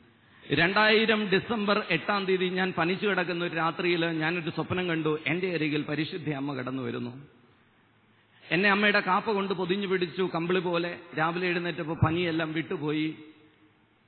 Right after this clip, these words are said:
ഞാൻ കണ്ട മാതാവിൻ്റെ ആ ചിത്രം ഞാൻ വരച്ചു വെച്ചു. ആ പരിശുദ്ധ അമ്മയുടെ ചിത്രം ഒരു വെള്ള കടലാസിൽ ഞാൻ വരച്ച്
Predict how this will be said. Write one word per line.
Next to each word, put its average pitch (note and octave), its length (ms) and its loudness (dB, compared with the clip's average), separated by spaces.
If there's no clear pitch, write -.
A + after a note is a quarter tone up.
ഞാൻ F3+ 340 2
കണ്ട F3 260 0
മാതാവിൻ്റെ E3+ 840 -2
ആ D3+ 100 -2
ചിത്രം D3+ 460 -4
ഞാൻ C#3 200 -2
വരച്ചു B2 320 -4
വെച്ചു. A#2+ 280 -8
ആ F3+ 100 6
പരിശുദ്ധ G#3+ 500 0
അമ്മയുടെ G3+ 320 2
ചിത്രം F#3+ 340 0
ഒരു F#3 100 0
വെള്ള F3+ 240 0
കടലാസിൽ F3 460 -2
ഞാൻ D#3+ 220 -4
വരച്ച് D#3 440 -4